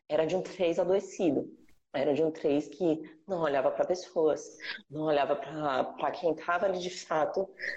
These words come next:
se dedica-, se dedicando, né? Era uma coisa muito mais de, de resultado a qualquer custo. Então, eu acho que a tendência é de transformação, a tendência é de uma mudança. Não sei qual é o próximo tipo que vai imperar,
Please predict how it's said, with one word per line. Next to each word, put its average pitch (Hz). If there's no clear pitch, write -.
se -
dedica-, 170
se 151
dedicando, 190
né? 147
Era 151
uma 147
coisa 151
muito 156
mais 156
de, 170
de 151
resultado 147
a -
qualquer 175
custo. 143
Então, 151
eu 156
acho 147
que 175
a 165
tendência 175
é 185
de 156
transformação, 170
a 160
tendência 151
é 143
de 160
uma 156
mudança. 131
Não 165
sei 151
qual -
é 147
o 135
próximo 139
tipo -
que 147
vai -
imperar, 139